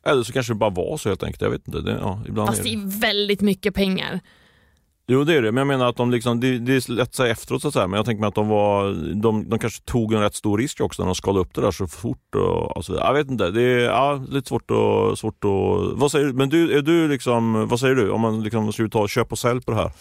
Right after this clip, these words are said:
Speaker 1: <laughs> Vad tycker du?
Speaker 2: Oh, alltså, jag tycker att det är bra att man, eh, att man tar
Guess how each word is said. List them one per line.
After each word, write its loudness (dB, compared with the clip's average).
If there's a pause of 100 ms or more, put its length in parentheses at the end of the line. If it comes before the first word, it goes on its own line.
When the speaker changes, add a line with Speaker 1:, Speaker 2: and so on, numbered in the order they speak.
Speaker 1:
<laughs> -6
Vad -2
tycker 2
du? 2
Speaker 2:
Oh, 2 (540)
alltså, 2 (560)
jag 2
tycker -2
att -2
det 0
är 0
bra 2
att -4
man, 0
eh, 0 (300)
att -2
man 0
tar 2